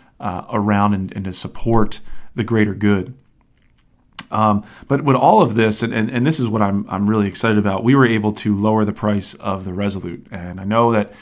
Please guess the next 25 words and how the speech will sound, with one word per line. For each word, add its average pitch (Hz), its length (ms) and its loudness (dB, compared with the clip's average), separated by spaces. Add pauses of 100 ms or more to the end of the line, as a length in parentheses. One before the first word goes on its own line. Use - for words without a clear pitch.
(260)
if 113 160 -4
you 113 160 0
go 120 220 2
online 110 520 2
or 107 60 0
if 101 140 -4
you 101 140 -2
lo-, 110 160 -6
if 110 100 -6
you 107 180 2
are 107 160 2
on 107 160 2
social 107 300 -4
media, 104 480 2 (360)
uh, 107 160 -4
you'll 107 160 2
see - 180 0
the 104 100 0
new 107 120 2
price 107 320 -6
is 104 140 -6
thirty-nine 104 380 -2
thousand 101 340 -4
nine 95 220 -8
hundred. 92 420 -10